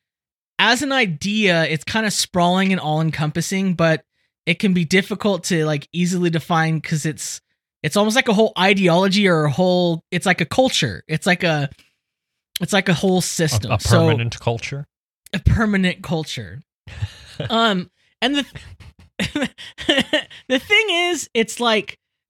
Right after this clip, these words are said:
Speaker 1: it's not sectarian. Um,
Speaker 2: Mm.
Speaker 1: so, like, you're just as likely to find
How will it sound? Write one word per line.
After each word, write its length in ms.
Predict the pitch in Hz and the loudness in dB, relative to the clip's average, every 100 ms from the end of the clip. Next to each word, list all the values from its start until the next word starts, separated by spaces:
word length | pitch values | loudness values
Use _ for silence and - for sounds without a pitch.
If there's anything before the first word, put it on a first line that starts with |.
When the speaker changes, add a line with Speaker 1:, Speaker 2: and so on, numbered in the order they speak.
| _ | _
Speaker 1:
it's 240 | 214 208 | -4 -2
not 340 | 196 233 262 165 | -2 0 0 -2
sectarian. 1160 | - 240 220 - - 208 190 170 135 104 101 - _ | -2 -2 -2 -6 -6 -4 -2 -2 -4 -8 -12 -16 _
Um, 460 | 185 175 165 156 101 - | -2 0 2 2 0 -2
Speaker 2:
Mm. 60 | - - _ _ _ _ _ | -6 -12 _ _ _ _ _
Speaker 1:
so, 280 | - - 240 | -8 0 2
like, 520 | 247 233 214 - - _ _ _ _ _ _ _ | 4 2 2 -2 -18 _ _ _ _ _ _ _
you're 220 | 190 247 | -4 -2
just 340 | 190 - 320 370 | 0 0 0 -2
as 140 | 254 | 0
likely 320 | 247 240 269 | 0 0 0
to 80 | 220 | 0
find 640 | - 214 196 196 202 196 | 0 2 4 4 2 0